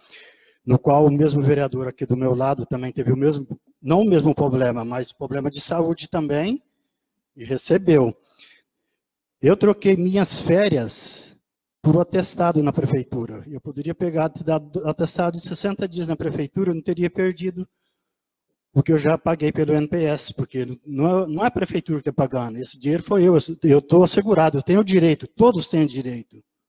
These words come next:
de receber isso aí. E tá certo,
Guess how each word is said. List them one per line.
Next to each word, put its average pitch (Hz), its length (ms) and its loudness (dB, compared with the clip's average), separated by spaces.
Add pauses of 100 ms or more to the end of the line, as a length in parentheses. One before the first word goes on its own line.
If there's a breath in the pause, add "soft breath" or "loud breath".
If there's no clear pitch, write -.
(420)
de 117 120 -10
receber 127 420 0
isso 123 220 -4
aí. 104 260 -4 (760)
E 135 60 -10
tá 185 160 0
certo, 190 520 -4